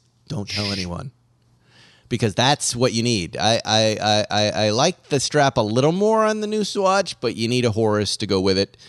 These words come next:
Speaker 1: People are putting Horace on all sports now. People are putting Horaces, obviously, on the Swatches.
Speaker 2: They're doing a great job.
Speaker 1: Mark
Speaker 2: Nice people.
Speaker 1: <clears throat> Mark, uh, and his dad are Porsche guys,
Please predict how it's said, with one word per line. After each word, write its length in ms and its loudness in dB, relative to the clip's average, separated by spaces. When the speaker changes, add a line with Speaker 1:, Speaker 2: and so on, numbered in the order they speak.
Speaker 1:
People 220 0
are 20 0
putting 300 0
Horace 420 2
on 200 -2
all 220 0
sports 460 -2
now. 260 -2
People 300 -8
are 60 -4
putting 240 -6
Horaces, 480 -6
obviously, 420 -4
on 100 -6
the 60 -10
Swatches. 400 -4
Speaker 2:
They're 80 6
doing 220 4
a 60 4
great 300 2
job. 320 0
Speaker 1:
Mark 140 0
Speaker 2:
Nice 220 2
people. 480 4
Speaker 1:
<clears throat> 60 -18
Mark, 500 -4
uh, 400 4
and 120 -4
his 140 -6
dad 260 0
are 40 -4
Porsche 420 -8
guys, 560 -6